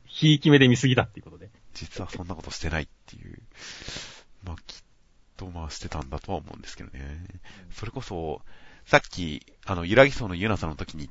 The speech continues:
Speaker 2: た、ラブコメ主人公における惚れられる理由作り、アリバイ作りに関して、クロスアカウントは、放棄してますからね。
Speaker 1: <laughs> そうだね。基本好感度マックスだからねっていう。
Speaker 2: いや、今回も買い物のところで、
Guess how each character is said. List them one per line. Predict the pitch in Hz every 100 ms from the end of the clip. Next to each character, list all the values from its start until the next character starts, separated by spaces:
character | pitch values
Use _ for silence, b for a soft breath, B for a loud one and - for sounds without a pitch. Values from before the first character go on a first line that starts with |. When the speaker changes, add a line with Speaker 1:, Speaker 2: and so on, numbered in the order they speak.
| -
Speaker 2:
た、 | 80 76 -
ラ | 101
ブ |
コ | -
メ | 127
主 | - 107
人 | 127 98
公 | 87
に | 76
お | 78
け | 90
る | 82
惚 | - 104
れ | 135
ら | 131
れ | 123
る | 107
理 | 95 104
由 | 107
作 | - -
り、 | -
ア | -
リ | 107 123
バ | 120
イ |
作 | 104 120
り | 95
に | 76
関 | 85 80
し |
て、 | - 78 - B B B
ク | -
ロ | 131
ス | -
ア | 135
カ | 127
ウ |
ン | 92
ト | 76
は、 | 71 73 - - - - _ - - - -
放 | - 165
棄 | -
し | -
て | -
ま |
す | - - -
か | -
ら | -
ね。 | - - - - - -
Speaker 1:
<laughs> | - - - - - _ _ - - - - -
そ | 185
う | 113
だ | 90
ね。 | 98
基 | - 147
本 | 190 -
好 | - 175
感 | - 143
度 | 101
マ | 131
ッ |
ク | - -
ス |
だ | 107
か | -
ら | 85
ね | 92
っ |
て | - 92
い |
う。 | -
Speaker 2:
い | _ _ _ _ _ _ - _ - -
や、 | -
今 | - 190
回 | 147 101
も | 80
買 | - 139
い | 170
物 | 165 165
の | 156
と | 147
こ | 147
ろ | 143
で、 | 117 87 80